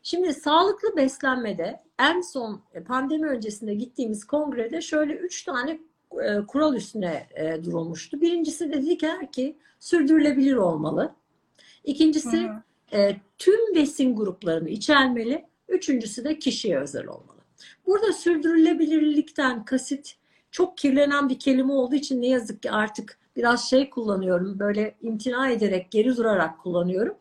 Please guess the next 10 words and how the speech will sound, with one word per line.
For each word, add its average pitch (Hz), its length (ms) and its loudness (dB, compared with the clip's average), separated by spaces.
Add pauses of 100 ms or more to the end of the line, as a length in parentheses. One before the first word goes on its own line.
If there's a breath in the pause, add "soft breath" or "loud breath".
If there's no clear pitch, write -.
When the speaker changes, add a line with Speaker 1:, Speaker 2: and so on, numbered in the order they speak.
(720 loud breath)
Speaker 1:
E, 220 380 2 (340)
her 392 420 2
yerde, 226 340 4
her 302 340 -4
koşulda 214 680 -4 (360 soft breath)
yiyeceğimiz 247 400 2
bir 160 160 -4
beslenme 147 440 -8 (1160)
normu 139 340 -8
olmalı. 151 460 -8